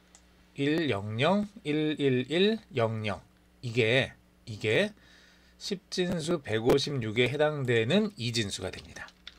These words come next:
얘네들이 이제 이 진수,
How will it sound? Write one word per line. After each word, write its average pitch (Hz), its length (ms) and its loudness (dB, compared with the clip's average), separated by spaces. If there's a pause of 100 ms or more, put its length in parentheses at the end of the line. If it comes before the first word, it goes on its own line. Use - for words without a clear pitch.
(1300)
얘네들이 101 420 -4
이제 127 140 -4
이 110 140 -6
진수, 120 540 -2